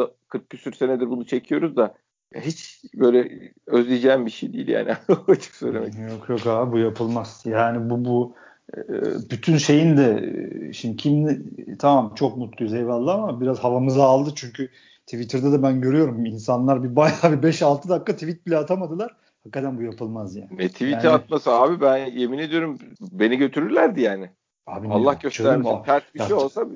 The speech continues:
Speaker 1: ben bu akşam acildeydim ben.
Speaker 2: Abi Allah korusun Gezal hep beraber acildeydik de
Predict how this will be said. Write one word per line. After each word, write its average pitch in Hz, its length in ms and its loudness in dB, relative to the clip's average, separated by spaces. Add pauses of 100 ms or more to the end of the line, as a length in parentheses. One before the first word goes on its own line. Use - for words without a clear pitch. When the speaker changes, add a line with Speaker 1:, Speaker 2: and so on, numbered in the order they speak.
(200)
Speaker 1:
ben 135 280 2
bu 139 60 4
akşam 147 280 0
acildeydim 151 600 -4
ben. - 120 -14 (220)
Speaker 2:
Abi - 280 -12
Allah 101 360 -4
korusun 147 360 -4
Gezal 117 400 2 (420)
hep 147 280 0
beraber 185 280 4
acildeydik 127 680 -6
de 208 180 -6